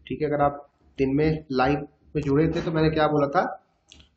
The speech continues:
इकतालीस आठ सौ चालीस के आसपास के निफ्टी future में हमें target देखने को मिल सकते हैं।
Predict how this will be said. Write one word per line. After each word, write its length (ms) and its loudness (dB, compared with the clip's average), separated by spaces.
इकतालीस 680 4
आठ 180 4
सौ 80 0
चालीस 300 0
के 100 -2
आसपास 400 0
के 80 0
निफ्टी 440 0
future 420 0
में 160 0
हमें 180 -2
target 300 0
देखने 220 -4
को 100 -6
मिल 120 -4
सकते 360 -16
हैं। 140 -20